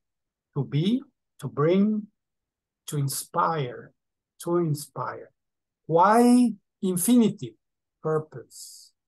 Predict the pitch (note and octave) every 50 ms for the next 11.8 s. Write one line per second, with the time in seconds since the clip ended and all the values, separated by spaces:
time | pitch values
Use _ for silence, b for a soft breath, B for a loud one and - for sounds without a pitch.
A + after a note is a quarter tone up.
0 | _ _ _ _ _ _ _ _ _ _ _ _ - C3+ - - F#3+ G3+ F#3+ G3
1 | - - - _ - - - _ _ E3 F#3 F3+ - - G3 - G#3 A#3 A#3 A3+
2 | A#3 B3+ B3+ A#3+ - - - _ _ _ _ _ _ _ _ _ _ - C#3 C3+
3 | - - F#3 G3 F#3 - - B2+ - _ _ - _ _ _ _ _ _ - F#3
4 | F3+ - - - _ _ - - - _ _ _ _ _ _ _ _ _ _ _
5 | _ _ _ _ _ _ _ _ _ _ _ _ _ _ _ _ _ _ _ _
6 | _ _ _ _ _ _ _ _ _ G3 F3+ C#3 - - _ _ _ _ _ _
7 | _ _ _ _ _ _ _ _ _ _ _ _ _ _ _ _ _ _ _ _
8 | _ _ _ _ _ _ _ _ _ _ _ _ _ _ _ _ _ _ _ _
9 | _ _ - D#3+ E3+ E3+ A#3 A#3+ A#3+ A#3+ A#3+ A3 F#3+ - G#3+ A3 G#3 - - -
10 | F3+ F3 F#3 G3 F#3+ - F3+ F3 D#3+ - G#3 G3+ G3+ G3 G3 G3 G3 F#3+ - -
11 | - D#3+ D3+ C#3 - - - - - D#3+ D#3+ D#3+ D3+ - - -